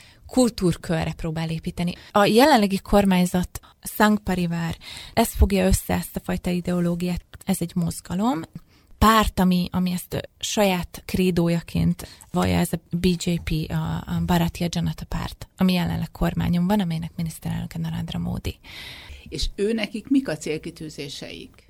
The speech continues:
Speaker 1: Nekik egy egységes hindu India, megalkotása.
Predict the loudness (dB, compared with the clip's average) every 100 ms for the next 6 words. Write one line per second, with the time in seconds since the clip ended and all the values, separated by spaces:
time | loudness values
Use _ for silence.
0 | 2 4 6 4 2 2 0 2 0 2
1 | 0 0 0 2 0 0 0 0 -2 -2
2 | -6 -12 -20 -20 -20 -18 -4 -2 -2 -2
3 | -4 -4 -4 -4 -6